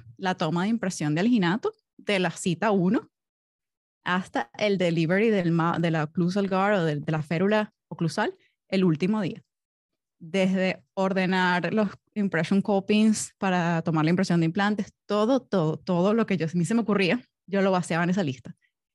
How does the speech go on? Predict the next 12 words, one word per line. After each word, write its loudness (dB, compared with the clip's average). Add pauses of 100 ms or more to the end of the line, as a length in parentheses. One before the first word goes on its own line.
(460)
Y -2
luego, 0
poco -4
a -2
poco, -2
les 2
iba 2
poniendo 0
fecha 0
a 2
las -2
cosas. -10